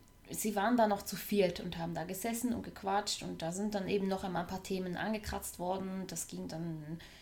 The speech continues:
ziemlich weit auch mit Tränen und so.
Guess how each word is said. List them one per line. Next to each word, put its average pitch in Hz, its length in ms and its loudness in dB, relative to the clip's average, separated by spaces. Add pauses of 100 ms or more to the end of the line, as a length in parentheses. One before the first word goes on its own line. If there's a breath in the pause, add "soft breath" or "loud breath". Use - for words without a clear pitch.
(140 loud breath)
ziemlich 214 440 0
weit 190 280 4
auch 180 300 2
mit - 180 -8
Tränen 226 380 4
und 196 160 -4
so. 190 300 -2